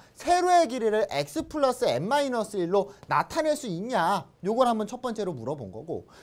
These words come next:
그럼 요거 두 개를 나타낼 줄 알면은 에이엔까지는 어렵지 않다고.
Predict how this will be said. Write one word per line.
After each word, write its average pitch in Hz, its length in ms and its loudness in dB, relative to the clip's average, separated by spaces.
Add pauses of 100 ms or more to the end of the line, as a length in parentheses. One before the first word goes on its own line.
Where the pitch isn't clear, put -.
그럼 302 160 0
요거 277 220 4
두 190 180 -4
개를 247 220 6
나타낼 208 420 0
줄 202 140 -2
알면은 143 320 -2
에이엔까지는 196 680 0
어렵지 127 320 -4
않다고. 95 380 -12